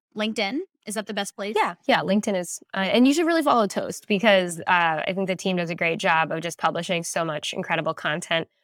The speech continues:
Speaker 2: for restaurateurs, but also about what's going on in the industry, and everyone loves restaurants. So, uh, if ever you're looking for ways to support them, you should follow Toast and, uh, be able to know what's going on.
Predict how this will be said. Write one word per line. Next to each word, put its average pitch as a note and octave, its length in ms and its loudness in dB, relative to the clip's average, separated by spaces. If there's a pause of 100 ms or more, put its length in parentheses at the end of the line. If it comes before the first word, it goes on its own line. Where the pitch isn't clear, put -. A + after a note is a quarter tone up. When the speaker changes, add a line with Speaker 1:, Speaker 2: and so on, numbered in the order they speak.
Speaker 2:
for A#3+ 220 6
restaurateurs, F#3 760 2
but - 120 2
also E3+ 360 -2
about E3 260 2
what's E3+ 160 -4
going E3 240 -6
on D#3+ 100 -6
in D#3+ 100 -4
the - 100 -6
industry, D#3+ 500 -6
and D3 160 -8 (380)
everyone F3+ 260 -2
loves D#3+ 220 -6
restaurants. - 600 -10
So, D#3 460 -4
uh, E3 180 0
if D3 80 -4
ever E3+ 220 0
you're D#3+ 120 0
looking D#3+ 260 -6
for D#3+ 120 -12
ways D#3 220 -10
to F#3+ 80 -10
support D3+ 420 -10
them, D3+ 220 -6
you D#3+ 60 -12 (340)
should - 200 -8
follow - 260 -2
Toast - 520 -4
and, D#3 380 -6 (180)
uh, - 280 -4 (240)
be F3 240 -2
able E3+ 260 -2
to - 120 -8
know E3+ 100 -2
what's D#3 100 -6
going E3 220 -4
on. F#3 120 -4